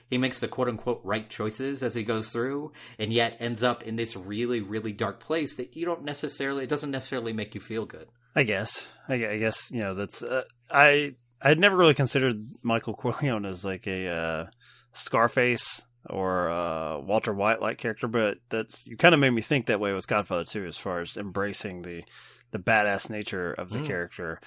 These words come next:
Speaker 2: Uh, 'cause I, I don't think I ever read,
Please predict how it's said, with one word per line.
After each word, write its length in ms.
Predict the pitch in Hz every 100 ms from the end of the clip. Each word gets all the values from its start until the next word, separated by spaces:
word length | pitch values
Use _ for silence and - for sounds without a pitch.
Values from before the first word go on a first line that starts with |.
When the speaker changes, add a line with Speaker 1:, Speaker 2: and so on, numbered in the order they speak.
| - - _ _
Speaker 2:
Uh, 260 | 90 87 90
'cause 220 | 135 135
I, 300 | 143 139 127 - -
I 80 | 160
don't 160 | 226
think 140 | 202 190
I 80 | 165
ever 200 | 143 135
read, 540 | 123 135 131 123 113